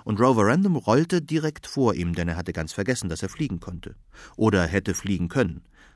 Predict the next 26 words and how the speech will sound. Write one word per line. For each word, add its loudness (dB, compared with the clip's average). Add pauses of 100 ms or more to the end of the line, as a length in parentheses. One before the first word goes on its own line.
(120)
denn 2
als 2
er 2
sich -6
am -2
Grunde 0
aufrappelte, -4 (540)
stellte 0
er -2
fest, -4
dass -2
seine 0
Flügel -2
fort -4
waren. -8 (1120)
„Was 0
treibt 2
dieser 4
kleine 4
Hund?“, 2 (420)
fragte -2
ein -2
kleiner -2
Junge 0
den 0
Mann. -2